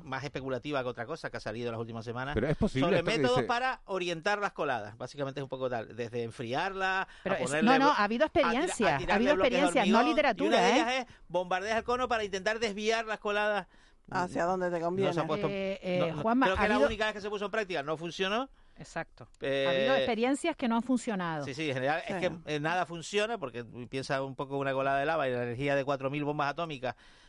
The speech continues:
Speaker 1: eh, como la de Hiroshima, que es la que ha liberado el volcán de La Palma, si lo vas a combatir con los F dieciocho, igual no es
Speaker 4: Ujú.
Speaker 1: tampoco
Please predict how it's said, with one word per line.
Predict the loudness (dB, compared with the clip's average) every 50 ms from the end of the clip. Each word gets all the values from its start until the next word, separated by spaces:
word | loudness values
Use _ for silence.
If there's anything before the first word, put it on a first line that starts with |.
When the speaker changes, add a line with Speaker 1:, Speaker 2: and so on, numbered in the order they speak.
| -20 -14 -6
Speaker 1:
eh, | -4 -4 -4
como | -2 -2 0
la | 0 0
de | 0
Hiroshima, | 0 -2 -2 -2 -2 -2 -2 -4
que | -4 -4
es | -4 -2
la | -2
que | -2
ha | -2
liberado | -2 0 0 0 2 2 2
el | 0
volcán | 0 0 -2 -2
de | 0
La | -2 0
Palma, | 0 -2 -2 -4 -8 -8
si | -6
lo | -4 -2
vas | -2 -2
a | -2
combatir | -4 -4 -4 -6 -4 -4
con | -2 -2
los | 0 -2
F | -2 -2 -4
dieciocho, | -6 -6 -6 -4 -4 -4 -4 -4 -8 -12 -14 -16 -20 -18
igual | -14 -10 -8 -6 -6 -6 -6
no | -6 -6 -4
es | -4
Speaker 4:
Ujú. | -4 -4
Speaker 1:
tampoco | -4 -4 -4 -6 -6 -4 -4 -4 -4 -6 -8